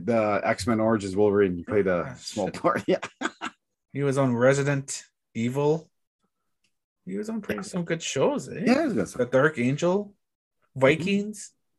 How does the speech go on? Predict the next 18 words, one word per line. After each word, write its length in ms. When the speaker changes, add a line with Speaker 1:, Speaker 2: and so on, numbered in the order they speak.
Speaker 2:
C 280
S 220
I. 440
Holy 160
shit. 380
Speaker 1:
He's 140
got 180
some 140
game 240
too. 100
He's 140
got 140
some 120
acting 300
chops 320
to 80
his 100
name. 300